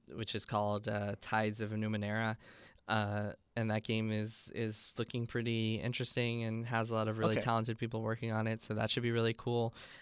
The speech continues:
Speaker 1: Um, and by the way, Planescape Torment is another one that would, would be on my list. I decided to go with Baldur's Gate two 'cause I think I like it
Speaker 2: <laughs>
Speaker 1: a little bit more than Planescape, but Planescape is definitely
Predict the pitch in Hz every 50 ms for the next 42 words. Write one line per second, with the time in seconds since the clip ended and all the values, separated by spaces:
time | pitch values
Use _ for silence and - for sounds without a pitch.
0 | - - 113 110 110 107 107 110 120 127 147 156 170 160 131 - - 156 151 147
1 | - - 135 - - 123 123 123 117 110 107 104 104 110 110 107 107 110 107 107
2 | 104 104 107 107 107 104 - - 110 107 104 104 - - - 120 117 110 107 110
3 | - 123 123 120 117 113 113 110 110 107 107 - - 113 113 110 113 117 - -
4 | 120 110 110 107 - 113 110 110 113 110 110 107 107 110 110 107 107 110 110 110
5 | 113 107 - 123 117 113 - - 117 117 113 - 120 113 117 110 104 - 117 117
6 | - - 110 110 - 220 220 214 202 196 - - 185 196 170 - - 120 127 147
7 | 165 185 185 160 143 139 127 123 120 120 117 117 113 113 110 - 117 113 110 -
8 | - - 110 107 - - 110 - 123 117 110 - - 110 107 107 113 107 104 110
9 | 104 - - 107 107 107 107 113